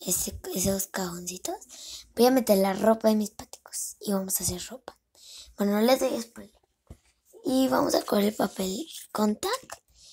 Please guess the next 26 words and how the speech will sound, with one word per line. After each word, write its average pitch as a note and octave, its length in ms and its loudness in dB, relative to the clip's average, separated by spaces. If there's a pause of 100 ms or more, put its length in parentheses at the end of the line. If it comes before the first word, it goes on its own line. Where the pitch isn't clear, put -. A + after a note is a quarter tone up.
(300)
y C4+ 120 8
vamos A#3 400 8
a A#3 80 6
medir G3+ 440 4 (480)
cuánto A3+ 360 8
necesitamos G3+ 720 2
para G3 240 -2
el G#3 100 -8
rodillo. B3 500 -10 (1040)
Yo C4 120 0
ya C#4+ 120 12
recorté A3+ 640 4 (280)
y C#4+ 240 2
la B3+ 180 4
voy, G3 160 2
le G3+ 240 0
voy F#3+ 120 2
a - 40 -4
quitar - 280 -6
el F3 100 -8
plastiquito - 760 -6 (360)
y F#3+ 80 -4
la F3 80 -2
voy D#3+ 180 -12
a D#3 60 -16
pegar. - 300 -20